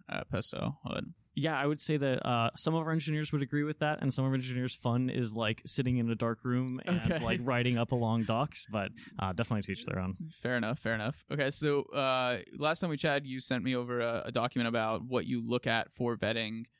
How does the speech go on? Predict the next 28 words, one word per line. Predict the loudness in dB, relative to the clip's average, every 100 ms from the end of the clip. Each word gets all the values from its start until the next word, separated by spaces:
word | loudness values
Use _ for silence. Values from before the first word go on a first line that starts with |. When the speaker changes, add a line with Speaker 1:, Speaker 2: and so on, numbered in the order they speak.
| _ -4
Speaker 1:
uh, | 0 2 2
remote | 0 0 0
workers. | 0 0 -2 0
Uh, | 0 2
I | 2
thought | 2
it |
was | 2 2
super, | 2 0
super | -2 -2
interesting. | -2 0 0 2 0 -4 -10 _ _ -8
Uh, | -2 0 0
you | 0
wanna | -2 -4
talk | -2 -2 0
everyone | -2 -2 -4
through | -2 -2
kinda | 0 0 0 0 0 -4 -10 _ -12 -10 -12 -6
how | 2 2
Heap | 2 0
thinks | 0 0 0
about | 2 2 2
vetting | 0 0 -2
for | -2 -2 -4
remote | -2 -2 0
work? | 0 0 -4 _ _ _ -4
Speaker 2:
Yeah, | 0 0 0
so | 0 2 2 0